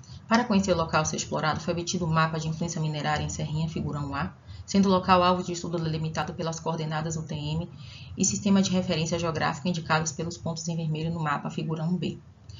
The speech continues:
Por meio de dados vetoriais disponibilizados pelo Instituto do Meio Ambiente e Recursos Hídricos, inema, através do portal GeoBahia,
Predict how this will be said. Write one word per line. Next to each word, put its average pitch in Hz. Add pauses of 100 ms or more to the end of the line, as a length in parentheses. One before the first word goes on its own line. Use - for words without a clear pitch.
(240)
Por 247
meio 240
de 214
dados 175
vetoriais 160
disponibilizados 165
pelo 170
Instituto 190
do 165
Meio 160
Ambiente 151
e 190
Recursos 165
Hídricos, 151
inema, 147 (300)
através 180
do -
portal 165
GeoBahia, 156